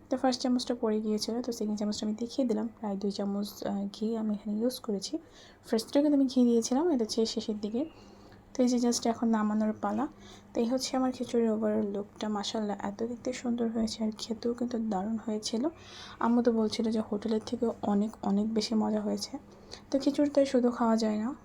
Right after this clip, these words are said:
তো সেই জন্য রান্না করেছিলাম মুরগি। তো এই হচ্ছে, আহ, ব্রয়লার মুরগি রান্না করেছিলাম। আর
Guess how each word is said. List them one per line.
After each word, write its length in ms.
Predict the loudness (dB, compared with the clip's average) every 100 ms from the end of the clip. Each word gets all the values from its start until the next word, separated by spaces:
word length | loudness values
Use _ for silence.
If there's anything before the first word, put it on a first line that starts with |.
| -6
তো 80 | -4
সেই 160 | 0
জন্য 220 | 2 2 4
রান্না 260 | 2 2
করেছিলাম 380 | 0 -2 -4 -4 -2
মুরগি। 380 | 0 0 -2 -4 -8 -20 -20 -20 -4
তো 60 | -2
এই 80 |
হচ্ছে, 640 | 0 0 -2 -4 0 0 0 -2
আহ, 600 | -4 -4 -6 -8 -2 4
ব্রয়লার 320 | 4 4 2
মুরগি 240 | 2 0
রান্না 220 | -2 -2
করেছিলাম। 500 | -2 -4 -4 -4 -4 -4
আর 140 | -6